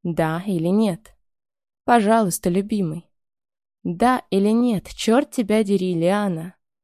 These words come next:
«Нет», заорала она, что есть мочи, и я тут же отпустил её и отступил, взирая на неё, как на ядовитое насекомое. А потом просто развернулся и двинулся к тачке. Меня рядом с этой ненормальной больше ничего не держало.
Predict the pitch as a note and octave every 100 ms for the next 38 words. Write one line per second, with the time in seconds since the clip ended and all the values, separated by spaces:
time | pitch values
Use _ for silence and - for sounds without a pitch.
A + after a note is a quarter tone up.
0 | _ _ _ - C4+ B3+ E3 - - _
1 | _ _ _ _ _ C#4 B3 F#3+ F3 E3+
2 | E3+ F3+ C4 - C#4+ C#4 - G3 F3+ G#3+
3 | - A3+ A3+ A3+ E3 E3+ F3 - A3 -
4 | B3+ F#3 E3 - F3+ F#3 - A3+ - E3
5 | - _ _ _ - A3+ G3 F3+ F3+ F#3
6 | F3 F3 G#3 C4 - A#3 A#3 A3 E3 -
7 | E3+ F3 - G3+ - D#3 D#3+ F3 - _
8 | _ _ _ F4 E4 G#3+ C4 D4+ - F#3+
9 | B3+ - F#3+ F3 E3 E3 E3+ G3+ B3+ -
10 | A#3+ A#3+ F3+ E3+ F3 - G#3+ - E3+ D#3+
11 | - - - _ _ _ _ A3 G#3 G3+
12 | F3+ F#3 F#3+ - F#3+ F#3+ F#3 F#3+ F#3 G#3
13 | A3+ E3+ F3 E3+ F3+ F3 - F3 F#3 F#3
14 | G3+ G3+ G3+ D#3+ E3